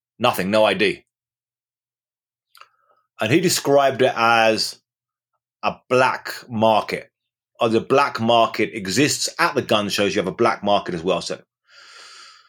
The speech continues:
so it was me and, uh, actually, and a radio producer was there. Was like, "Okay, let's, let's check out his story." So we, we, we were in Juarez, drove the next day up to Dallas area to a town called Mesquite. If anyone knows that, which is also known as the gun show capital of America. So there's a gun show every weekend, but they're very big gun shows every weekend.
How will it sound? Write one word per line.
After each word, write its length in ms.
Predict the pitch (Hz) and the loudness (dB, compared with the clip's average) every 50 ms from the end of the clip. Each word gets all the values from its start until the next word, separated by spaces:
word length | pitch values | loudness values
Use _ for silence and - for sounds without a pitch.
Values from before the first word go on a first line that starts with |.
| _ _ _ _ _ _ | _ _ _ _ _ _
so 180 | - - 147 147 | -4 0 2 4
it 40 | 143 | 4
was 100 | 143 135 | 4 2
me 160 | 160 190 190 | 2 2 4
and, 80 | 185 170 | 4 4
uh, 60 | 165 | 4
actually, 340 | 156 147 143 139 123 127 139 | 4 4 4 4 4 2 2
and 80 | 131 127 | 4 4
a 60 | 120 | 4
radio 360 | 127 143 151 147 139 139 120 | 4 4 4 4 4 2 2
producer 460 | - - 117 113 - 123 117 - 123 | 2 -2 -2 0 0 -2 0 0 0
was 120 | 117 110 117 | 0 0 0
there. 80 | 117 | 0
Was 100 | 104 104 | 0 2
like, 100 | 123 - | 0 0
"Okay, 100 | - 123 | 0 0
let's, 200 | 123 131 131 - 151 | -2 -2 -2 -2 -4
let's 240 | 147 - - - | -4 -6 -6 -8
check 180 | - - 139 139 | -6 -4 0 2
out 120 | 131 120 | 2 0
his 120 | 101 - - | 0 -2 -4
story." 320 | - 147 131 101 82 - - - _ _ _ _ _ _ _ _ - | -4 -2 -2 -2 -2 -6 -8 -18 _ _ _ _ _ _ _ _ -12
So 240 | - - 110 107 | -8 -4 -2 0
we, 180 | 107 110 113 113 | 2 2 0 0
we, 180 | 110 110 98 95 | -2 -6 -8 -4
we 100 | 107 117 | -2 0
were 120 | 113 127 135 | 2 2 0
in 100 | 135 123 | 0 -2
Juarez, 380 | 127 - 113 113 113 113 107 | 0 2 2 4 2 2 0
drove 200 | - - 127 120 | 0 0 0 2
the 60 | 110 113 | 2 0
next 260 | 113 110 - - - | 0 -2 -2 0 2
day 120 | 123 107 | 2 4
up 200 | 110 101 - - | 4 2 0 -4
to 100 | - 110 | -8 -6
Dallas 580 | 95 90 117 107 98 92 104 104 - - - - - | -2 0 2 2 2 0 -2 -2 -4 -8 -8 -6 -2
area 380 | 107 98 92 90 90 98 101 98 | 0 2 2 4 4 2 0 0
to 100 | - 95 | -2 -6
a 40 | |
town 240 | - - 110 107 98 | -2 0 0 0 0
called 140 | 98 98 98 | -2 -2 -2
Mesquite. 540 | 101 98 - - - 127 120 101 - - - _ _ _ _ _ _ _ _ _ _ _ _ | -2 -2 -2 -2 0 0 -2 -2 -2 -8 -14 _ _ _ _ _ _ _ _ _ _ _ _
If 80 | - | -4
anyone 180 | 98 98 98 98 | -2 -2 0 2
knows 220 | 98 98 98 90 | 2 2 2 2
that, 220 | 90 101 98 95 92 | 2 2 2 2 0
which 140 | 92 - - | -2 -4 -4
is 240 | 98 87 - - - 110 | -4 -2 -4 -4 -6 -6
also 260 | 110 92 - 101 92 | -8 -4 0 0 0
known 140 | 92 95 95 | 2 2 0
as 80 | 87 | 0
the 80 | 80 92 | -2 -2
gun 260 | 87 - 107 104 98 | 0 2 0 2 2
show 160 | 92 - 98 | 0 -2 -2
capital 380 | 92 - - 101 95 - 107 95 | -2 0 -2 -2 -2 -2 -4 -4
of 80 | 82 | -2
America. 500 | 90 90 101 101 98 95 - - 104 98 | 0 0 2 2 2 2 2 2 0 2
So 60 | 85 90 | 2 0
there's 160 | 90 90 92 | -2 -2 -2
a 60 | 92 | -2
gun 240 | 85 101 98 95 92 | 0 2 0 2 0
show 100 | 98 98 | 0 0
every 160 | 92 87 92 | 0 0 0
weekend, 400 | 92 98 98 95 - 98 90 85 | 0 0 -2 -2 -2 -2 -2 -2
but 140 | 90 85 - | -4 -4 -4
they're 100 | 90 85 | -4 -2
very 220 | 80 101 98 95 | 0 0 0 0
big 180 | 80 95 95 87 | 0 -2 -6 -2
gun 180 | - 95 92 | -2 -2 -2
shows 140 | 87 90 85 | -2 -4 -6
every 140 | 90 87 90 | -4 -2 -2
weekend. 320 | 92 92 85 87 82 - | -2 -2 -4 -6 -10 -10